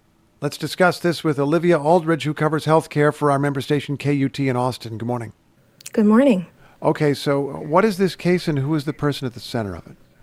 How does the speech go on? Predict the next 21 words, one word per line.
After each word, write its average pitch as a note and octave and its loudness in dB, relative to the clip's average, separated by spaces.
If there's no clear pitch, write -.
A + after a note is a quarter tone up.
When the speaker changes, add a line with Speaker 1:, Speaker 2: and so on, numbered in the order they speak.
Speaker 2:
Yeah, D4+ 4
this G#3+ 2
is A3+ 6
Cox - 0
versus G3+ 0
Texas, - -2
and F#3 -2
in G3+ 2
the G3 2
order G3+ 4
issued G3+ 2
by F#3 4
Judge F3+ -4
Maya F3 -2
Guerra E3 -4
Gamble, G3+ 0
a - -16
temporary F3 -2
restraining F3+ -2
order, E3+ -2
um, E3 -4